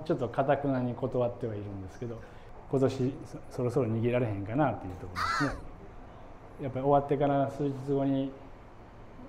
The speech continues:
えー、お父さんお母さんがお店に普通に来られて、「こういうことやってくれると助かる」っていう言葉を何回かもらいました。うん。やっぱり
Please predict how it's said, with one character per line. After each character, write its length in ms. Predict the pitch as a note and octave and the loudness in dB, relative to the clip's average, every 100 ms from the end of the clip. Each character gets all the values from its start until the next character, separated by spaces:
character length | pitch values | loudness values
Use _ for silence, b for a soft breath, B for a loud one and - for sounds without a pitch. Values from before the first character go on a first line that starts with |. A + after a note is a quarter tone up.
| - | -10
え 400 | C3+ B2 A#2+ A#2 B2 | -6 -2 -2 -4 -2
ー、 60 | |
お 40 | B2+ | 2
父 120 | C#3 | 2
さ 80 | A2+ | 2
ん 60 | |
お 40 | A#2+ | 0
母 160 | C#3 | 0
さ 100 | A2+ | 0
ん 60 | A2+ | -4
が 220 | A2+ B2+ | -6 -4
お 60 | A#2+ | -4
店 180 | - | -2
に 120 | C3 G#2 | -2 -4
普 100 | - | -6
通 140 | B2+ | -4
に 100 | A#2+ | -2
来 120 | C#3+ | 2
ら 80 | B2+ | 2
れ 60 | A2 | 0
て、 180 | - A2+ - - | -6 -10 -2 6
「こ 100 | F#3+ | 8
う 40 | |
い 40 | |
う 20 | F3+ | 8
こ 100 | F3+ | 6
と 80 | E3+ | 4
や 140 | C3+ | 4
っ 80 | - | 2
て 80 | C3 | 0
く 100 | C3+ | 4
れ 100 | C3+ | 4
る 100 | C3 | 4
と 280 | D3+ G2+ - - - - - | 2 0 -6 -14 -16 -8 0
助 280 | F#3 - | 0 2
か 80 | F3+ | 4
る」 80 | F3 D#3+ | 4 4
っ 20 | |
て 60 | A#2 | -2
い 40 | |
う 60 | G#2+ | -2
言 100 | B2 | -2
葉 180 | G#2+ G#2+ | -2 0
を 240 | C3 - - B2+ | 0 0 -4 -2
何 200 | B2 B2+ | 2 4
回 160 | C3+ | 4
か 80 | A2+ | 2
も 120 | A2 | -2
ら 80 | A2 | -2
い 60 | G#2 | -2
ま 120 | G2 | -4
し 60 | - | -6
た。 100 | - - - - - - B2+ | -6 -8 -14 -14 -14 -10 -6
う 20 | |
ん。 180 | A#2 G#2+ G2+ - - - - - - - - - - - | -4 -6 -8 -16 -18 -16 -14 -14 -14 -14 -14 -14 -14 -10
や 60 | C#3+ | 2
っ 20 | |
ぱ 100 | D3 | 6
り 220 | C3+ A#2+ | 8 6